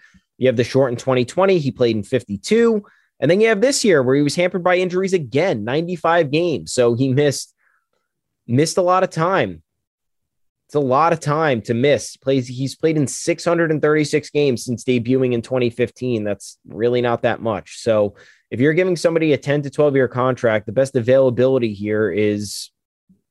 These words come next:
just simply being on the field. Um, that, that, that's, that's the first order of business. Hey, are you able to play a hundred and forty-five plus games a year? Okay, great. Step one, check. Now, now what are your defensive skills and how do they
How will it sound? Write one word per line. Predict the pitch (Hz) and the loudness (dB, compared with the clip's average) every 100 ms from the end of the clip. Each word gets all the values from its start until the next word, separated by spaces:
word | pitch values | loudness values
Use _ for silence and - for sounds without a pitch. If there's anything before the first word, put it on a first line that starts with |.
| _ _ _ _ | _ _ _ _
just | 95 - - _ | -12 -12 -18 _
simply | - 110 107 | -6 -4 -2
being | 104 117 110 | -2 0 0
on | |
the | 101 | -2
field. | - 113 65 - _ _ - _ _ | -2 -2 -4 -12 _ _ -20 _ _
Um, | 95 90 87 | -6 -6 -4
that, | 104 95 | -4 -2
that, | 110 - | -2 -2
that's, | - - - | -4 -4 -2
that's | 123 135 - | -2 -2 -2
the | 120 | 0
first | 139 135 - | 2 2 2
order | 110 101 | 0 0
of | 92 | -4
business. | 92 82 76 76 - | -8 -10 -12 -14 -6
Hey, | 143 185 127 107 95 | 0 2 2 0 -4
are | 110 120 | 0 2
you | 127 135 123 | 2 2 2
able | 139 135 131 | 0 0 -2
to | 120 | -6
play | - 135 131 123 - | 0 2 2 0 -4
a | 110 | -4
hundred | 127 131 127 | 0 0 2
and | 123 | 0
forty-five | - 127 123 120 120 - | 0 0 2 0 -2 -2
plus | 117 - | -4 -2
games | 117 110 | -4 -4
a | 110 | -2
year? | 113 | 2
Okay, | 127 147 160 | 2 0 -2
great. | 165 196 107 - | 2 2 0 -6
Step | - 147 135 | -4 -2 -2
one, | 143 123 | -2 -4
check. | - 123 - 113 | -2 -4 -2 -4
Now, | 120 113 - _ _ - | 0 -2 -4 _ _ -2
now | 160 190 | 0 2
what | 180 175 | 2 2
are | |
your | 165 156 | 2 0
defensive | 147 151 135 123 | 0 0 0 -4
skills | - 131 123 120 | 0 2 2 0
and | 120 | -2
how | 127 | 0
do | |
they | 127 127 | 0 0